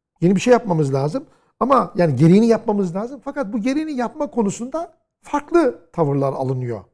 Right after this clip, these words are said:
Üç tane yaklaşım var esas itibariyle. Bir tanesi, ya bir an evvel biz şey yapalım. E, mevcut bilgiyi transfer edelim. Eskiden istifade edelim ama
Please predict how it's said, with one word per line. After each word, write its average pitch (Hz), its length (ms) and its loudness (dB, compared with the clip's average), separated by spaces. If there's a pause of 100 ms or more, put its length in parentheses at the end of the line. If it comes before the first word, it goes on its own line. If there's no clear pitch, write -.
(840)
Üç - 260 4
tane 226 260 0
yaklaşım 175 580 -4
var - 180 -20 (440)
esas 143 220 -6
itibariyle. 110 440 -12
Bir 247 120 4
tanesi, 294 580 0 (400)
ya 120 200 -2
bir 320 100 8
an 269 140 4
evvel 175 400 2 (260)
biz 147 240 -4
şey 139 160 -2
yapalım. 101 320 -8 (840)
E, 131 380 -6
mevcut 170 420 2
bilgiyi 151 400 2
transfer - 360 -4
edelim. 269 340 -2 (680)
Eskiden 165 800 -2 (160)
istifade 151 520 -4
edelim 262 260 -4
ama 214 320 -2